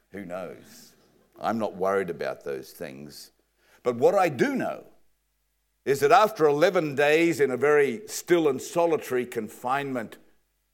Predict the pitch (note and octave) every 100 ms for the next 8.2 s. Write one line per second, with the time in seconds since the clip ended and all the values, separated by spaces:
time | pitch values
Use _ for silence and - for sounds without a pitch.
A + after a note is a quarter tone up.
0 | _ - B2+ - B3 C4+ - - D#3 E3+
1 | B3+ C4 E3+ D3 G#3 G#3+ F3+ F3+ D#3+ G3+
2 | A#3 A3+ G3 - D#3 A#2 A#2 B2 B2 -
3 | F3 E3 - C3 C3 - - - _ -
4 | B3 C4 C4 - F3+ A#2 C3+ D3 D3 G2
5 | D#2+ - F2 - - A#2+ G2 C#2+ - -
6 | _ _ _ B2 E3 E3+ E3 C#3 - E3+
7 | F#3 D#3 C3 B2 - A#2 A2 G#2+ A2+ -
8 | A2